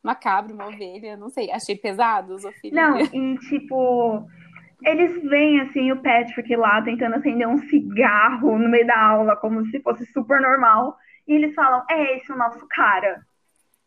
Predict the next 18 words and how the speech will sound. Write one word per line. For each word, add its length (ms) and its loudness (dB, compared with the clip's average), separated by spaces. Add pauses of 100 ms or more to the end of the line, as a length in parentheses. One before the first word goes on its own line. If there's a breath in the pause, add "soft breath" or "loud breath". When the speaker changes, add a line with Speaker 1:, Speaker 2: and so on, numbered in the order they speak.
(1040)
Speaker 1:
Sim, 320 -4
é 180 0
esse 200 -6
o 40 -10
nosso 240 -10
cara. 340 -8
Ele 140 -12
é 80 -6
louco 360 -10
igual. 580 -2 (280 soft breath)
Também, 340 -4
né, 160 -4
porque, 340 -10
tipo 180 -12
assim, 340 -12
o 80 -16
Patrick, 600 -12
ele 720 -12